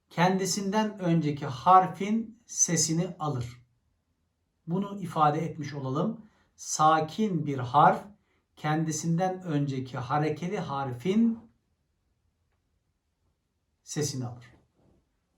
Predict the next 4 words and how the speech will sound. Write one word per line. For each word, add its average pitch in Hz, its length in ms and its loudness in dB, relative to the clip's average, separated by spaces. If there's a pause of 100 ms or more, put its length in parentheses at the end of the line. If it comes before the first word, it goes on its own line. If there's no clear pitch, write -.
(180)
Yani 160 560 2 (500)
ımbı, 190 580 0 (1400)
embı, 185 640 4 (1200)
üt, - 500 2